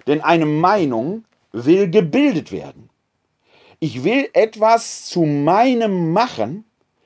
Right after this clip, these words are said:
das kann ich doch aber nur mit Fakten und Tatsachen, die da sind. Und damit meine Meinung auch funktioniert, muss ich echte Argumente haben. Da reicht es nicht, dass ich dem Hörensagen etwas gemacht habe. Dann bewege ich mich auf der Stat-, auf dem Status eines Gerüchtes bestenfalls. Das ist aber noch keine Meinung.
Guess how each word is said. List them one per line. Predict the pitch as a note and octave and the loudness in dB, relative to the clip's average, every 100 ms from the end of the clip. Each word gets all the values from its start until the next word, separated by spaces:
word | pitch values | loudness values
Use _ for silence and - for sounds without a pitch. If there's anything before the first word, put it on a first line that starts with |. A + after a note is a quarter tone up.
| _ _ - | _ _ 0
das | - - | 2 2
kann | A3+ C#4+ | 0 0
ich | - | 2
doch | E3+ - | 0 0
aber | D#3 G3 G3+ | 2 2 2
nur | F3 E3+ F#3+ G3+ | 0 -2 -2 0
mit | D3 - | -2 -6
Fakten | - A3 A3 - F3+ | -6 -6 -6 -8 -4
und | D3 C3 - | -2 -4 -4
Tatsachen, | G#3+ A3+ - D3+ C#3 C#3 C3 | -2 -2 -2 -2 0 -4 -8
die | C3+ | -6
da | D3 G3+ E3 | -2 0 0
sind. | F2 C#3 - _ _ _ _ _ _ _ _ - - - | -4 -16 -20 _ _ _ _ _ _ _ _ -20 -20 -2
Und | F3+ | 2
damit | E3+ E3 A#3+ - | 4 4 2 -4
meine | F3 D#3+ D#3 | 0 2 2
Meinung | D3 C#3+ D3+ B3 C#4+ D#3 C3 A#2+ | 2 0 2 2 2 2 0 0
auch | B2 C3 | 0 0
funktioniert, | F3 F#3 - D3 F#3 | -2 -8 -4 0 0
muss | E3+ D#3 | 0 -4
ich | C#3+ _ | -4 _
echte | G#3+ A3+ - F#3 | -2 -2 -2 0
Argumente | - D3+ D#3+ A#3 C#4+ D#3+ | 0 0 0 0 -2 -4
haben. | G#2+ F2+ F#2 | -4 -4 0
Da | B2+ | 2
reicht | B2+ G#3+ C4+ | 4 2 2
es | G3 D3+ | -4 -6
nicht, | G#3+ - | -6 -4
dass | D#3 | -2
ich | D#3+ | -2
dem | D3+ B2 - _ | -2 -4 -6 _
Hörensagen | - D4+ D4 B3 C#3 E3 D3+ A2+ D3 D3 B2+ A#2 A#2+ A2+ | 2 4 6 6 6 4 0 2 2 4 4 2 -2 0
etwas | A#2+ G2+ A2+ G2+ | -2 0 -2 -2
gemacht | G2+ F#2 - | -2 -6 -6
habe. | D#2+ - | -6 -2
Dann | B2 | -4
bewege | C#3+ B2+ F3 | -2 -2 -2
ich | F3+ | -4
mich | D3+ D3+ | -2 -2
auf | C#3 | 0
der | C3 | -4
Stat-, | - C#3+ D#3+ - - | -2 0 0 0 -2
auf | C3 B2 | -4 -2
dem | A#2+ | -4
Status | A2 D3+ E3+ D#3 - | -2 0 0 -2 -4
eines | B2 B2 - | -2 -2 -2
Gerüchtes | A#2+ G#2+ A3 B3+ D#3 B2+ | -2 2 2 2 -4 -4
bestenfalls. | - G#2 - F#2+ G#2 | -2 -4 -4 -4 -2
Das | |
ist | E3 | 0
aber | C#3+ | 0
noch | - | -2
keine | - E3+ C3 | -2 -2 -2
Meinung. | C3 E3 A3 D3 F2 B1+ | -2 0 2 0 -4 -10